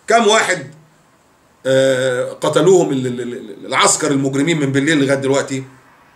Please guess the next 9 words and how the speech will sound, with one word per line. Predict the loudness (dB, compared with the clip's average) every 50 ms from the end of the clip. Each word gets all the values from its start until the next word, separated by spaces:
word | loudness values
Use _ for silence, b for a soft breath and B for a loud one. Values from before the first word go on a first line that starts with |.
| _
بيقولوا | -10 -6 -4 -2
ستين | -4 -4 -4 -4 -4 0 0
واحد. | 2 2 0 -2 -8 -16 -20 _ _ _ _ _ _ _ _ _ _ b b b b b b b b b b _ -10
انتهى | -8 -4 0 2 4 4 4
الانقلاب | 2 0 -6 -8 -6 -4 -4 -4 -6
خلاص | -8 -10 -12 -12 -12 -8
بستين، | -4 -4 -4 -4 -4 -6 -8 -8 -8 -14 -18 _ _ _
غير | -2 -2 -2
الجرحى. | -2 -2 -2 -2 -4 -4 -12